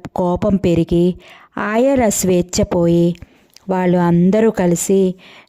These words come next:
నాకు మీ డాడీకి మధ్య అక్రమ సంబంధం అంటగట్టి చాలా పుకార్లు లేవదీశారు. అయినా మీ డాడీకి మాట ఇచ్చాను. మౌనిక మెచ్యూర్ అయ్యేదాకా ఉండి తల్లి లేని లోటు తీర్చేంత వరకు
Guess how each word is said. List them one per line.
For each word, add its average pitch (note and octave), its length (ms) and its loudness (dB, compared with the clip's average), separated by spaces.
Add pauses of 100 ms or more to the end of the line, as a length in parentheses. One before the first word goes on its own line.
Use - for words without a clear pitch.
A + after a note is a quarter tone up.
నాకు F3+ 500 0
మీ F3 200 2
డాడీకి F3 560 0
మధ్య E3+ 340 0
అక్రమ F3 540 -2
సంబంధం F3 640 0
అంటగట్టి F3 800 -2 (140)
చాలా F#3 360 -2
పుకార్లు G3 580 -4
లేవదీశారు. F3 840 0 (1300)
అయినా F3+ 360 2
మీ F3 180 2
డాడీకి F3 640 0
మాట F3 380 0
ఇచ్చాను. F3 600 -2 (460)
మౌనిక F3+ 360 0
మెచ్యూర్ F#3 500 0
అయ్యేదాకా F3 560 0
ఉండి F3 380 2
తల్లి F3 380 -2
లేని F#3 300 2
లోటు E3+ 440 0
తీర్చేంత F#3 560 -2
వరకు F3 460 -2